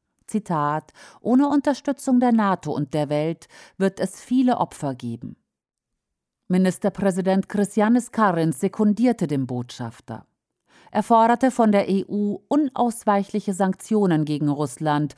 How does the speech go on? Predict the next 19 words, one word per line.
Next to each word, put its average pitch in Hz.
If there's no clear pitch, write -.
und 180
wünschte, 185
dass 180
die 180
Verantwortlichen 160
in 143
Putins 175
Regime, 165
die 139
den 147
Krieg 208
entfachten, 156
sich -
vor 202
einem 190
internationalen 233
Gericht 190
verantworten 123
werden. 120